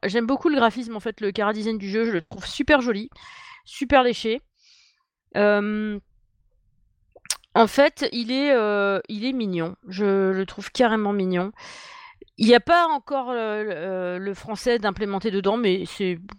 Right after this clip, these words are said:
pas nécessaire. En fait, euh, c'est complètement compréhensible quand il parle, le petit personnage, euh, principal. Euh, tu, tu peux très bien, euh,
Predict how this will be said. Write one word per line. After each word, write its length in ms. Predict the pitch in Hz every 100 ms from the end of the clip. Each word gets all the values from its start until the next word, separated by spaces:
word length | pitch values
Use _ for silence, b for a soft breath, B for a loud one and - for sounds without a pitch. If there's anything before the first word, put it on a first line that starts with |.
| _ -
pas 300 | 185 180 175
nécessaire. 560 | 175 165 180 - 202
En 80 | 202
fait, 320 | - 220 -
euh, 540 | 220 185 175 170 165 170 B B B B B B B -
c'est 400 | - 202 190 180
complètement 380 | 208 202 214 208
compréhensible 560 | 202 - 202 170 208
quand 260 | - 190 -
il 40 |
parle, 300 | - 196 202
le 120 | 175 165
petit 180 | -
personnage, 680 | 180 170 - 180 175 196 185
euh, 160 | 185 165
principal. 540 | - 175 - 180 175
Euh, 220 | 190 165 156
tu, 880 | - - - - - - - - - _ _ - B B B B B
tu 140 | -
peux 140 | 180 190
très 200 | - 220
bien, 320 | 196 226 220
euh, 1120 | 185 165 165 160 156 156 147 147 78 - 58